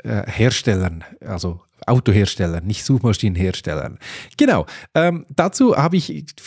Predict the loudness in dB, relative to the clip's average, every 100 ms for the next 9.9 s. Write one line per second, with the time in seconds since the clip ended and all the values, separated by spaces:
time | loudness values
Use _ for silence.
0 | -12 -8 -2 0 2 2 0 0 -2 -4
1 | -2 -4 0 0 0 2 2 2 2 0
2 | 0 2 0 0 -4 -6 0 0 0 -6
3 | -4 -2 0 2 0 0 -2 0 0 0
4 | -4 -10 -8 -8 -8 -2 -2 -2 -2 -2
5 | 0 -2 -2 0 2 2 0 0 2 2
6 | 2 -2 0 -2 -2 -4 -4 0 2 4
7 | 4 2 0 -16 -12 -10 -4 -4 -2 -2
8 | 0 0 2 0 0 -2 0 -2 0 -2
9 | -2 0 -2 -2 -4 -2 -2 2 0